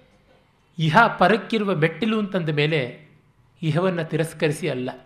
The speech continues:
ಹೀಗಾಗಿ ಈ ಕೆಲವು ದಿವಸಗಳಲ್ಲಿ ಅಧಿಯಜ್ಞೀಯವಾದ ಅರ್ಥ ಇದ್ದರೆ ಅದನ್ನೂ ನಾನು ಹೇಳ್ತೀನಿ, ಆಧ್ಯಾತ್ಮಿಕವಾದ ಅರ್ಥ ಇದ್ದರೆ ಅದನ್ನೂ ಹೇಳ್ತೀನಿ,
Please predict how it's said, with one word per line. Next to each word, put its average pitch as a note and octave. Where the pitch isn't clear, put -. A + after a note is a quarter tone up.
ಹೀಗಾಗಿ D#3
ಈ F#3+
ಕೆಲವು F3
ದಿವಸಗಳಲ್ಲಿ D#3
ಅಧಿಯಜ್ಞೀಯವಾದ G#3+
ಅರ್ಥ F#3
ಇದ್ದರೆ F#3+
ಅದನ್ನೂ F3
ನಾನು F3
ಹೇಳ್ತೀನಿ, C3
ಆಧ್ಯಾತ್ಮಿಕವಾದ F3+
ಅರ್ಥ D#3
ಇದ್ದರೆ E3+
ಅದನ್ನೂ D3
ಹೇಳ್ತೀನಿ, C#3